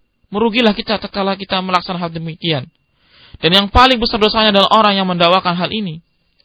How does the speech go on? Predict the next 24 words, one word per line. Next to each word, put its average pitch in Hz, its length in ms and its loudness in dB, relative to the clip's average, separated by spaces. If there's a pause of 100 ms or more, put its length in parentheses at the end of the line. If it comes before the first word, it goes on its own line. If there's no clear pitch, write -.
(120)
karena 180 160 -6
dia 175 160 -2
telah 170 160 -2
mendustakan 165 560 -4
kepada 160 320 -4
umat. 190 320 0 (960)
Umat 190 240 4
telah 170 240 0
tertipu 185 640 -2
dengan 156 400 -2
tipu 190 240 -6
daya 156 240 0
ini. 180 400 -4 (640)
Maka 165 160 0
ikhwatal 180 320 0
iman, 180 400 2 (400)
semoga 208 320 -2
Allah 233 160 2
Subhanahu 196 560 -2
wa 170 80 2
taala 147 400 0
membimbing 180 320 -2
kita 190 320 0
dan 185 240 -4